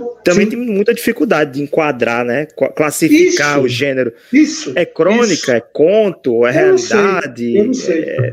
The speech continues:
Speaker 2: <laughs> Até
Speaker 1: enfim,
Speaker 2: hoje eu não
Speaker 1: é,
Speaker 2: sei.
Speaker 1: é relato histórico.
Speaker 2: Ah.
Speaker 1: Foi difícil também.
Speaker 2: O,
Speaker 1: Hoje
Speaker 2: o Clayton
Speaker 1: eu
Speaker 2: andou dizendo,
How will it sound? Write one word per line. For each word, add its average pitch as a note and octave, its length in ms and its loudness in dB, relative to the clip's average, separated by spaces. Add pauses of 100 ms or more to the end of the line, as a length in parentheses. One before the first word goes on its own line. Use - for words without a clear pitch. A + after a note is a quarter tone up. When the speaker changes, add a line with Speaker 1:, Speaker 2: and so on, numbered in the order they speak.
Speaker 2:
<laughs> - 100 -16
Até F#3+ 140 -4
Speaker 1:
enfim, B3+ 180 4
Speaker 2:
hoje G#3+ 160 4
eu C3 60 0
não B2+ 80 -2
Speaker 1:
é, C3 180 0
Speaker 2:
sei. C3+ 100 -2
Speaker 1:
é D3+ 40 0
relato C#3 520 0
histórico. C#3 840 0 (380)
Speaker 2:
Ah. F3 340 -2
Speaker 1:
Foi C#3 140 2
difícil F#3+ 440 0
também. C3+ 460 0
Speaker 2:
O, F3+ 240 4
Speaker 1:
Hoje A#3 240 2
Speaker 2:
o - 40 -6
Clayton F#4 340 2
Speaker 1:
eu D#4+ 100 0
Speaker 2:
andou A3 260 4
dizendo, D#3+ 800 0